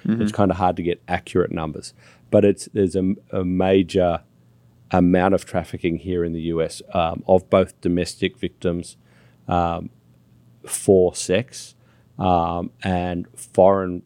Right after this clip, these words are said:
Speaker 2: victims for both sex and labour. Um, so you, the, the, we, we do a whole, whole part of our model is whenever you have somebody who's vulnerable,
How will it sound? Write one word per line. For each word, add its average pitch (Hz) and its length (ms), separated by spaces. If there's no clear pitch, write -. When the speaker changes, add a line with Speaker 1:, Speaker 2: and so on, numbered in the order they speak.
Speaker 2:
victims 85 360
for 87 240
both 87 260
sex - 580
and 82 480
labour. 87 420
Um, - 380
so 85 360
you, 190 360
the, 110 640
the, 95 580
we, 113 180
we 135 160
do 101 140
a 87 40
whole, 95 400
whole 98 320
part 90 180
of 87 100
our 87 100
model 90 360
is 85 180
whenever 101 280
you 92 200
have 90 340
somebody 87 400
who's 87 340
vulnerable, 95 720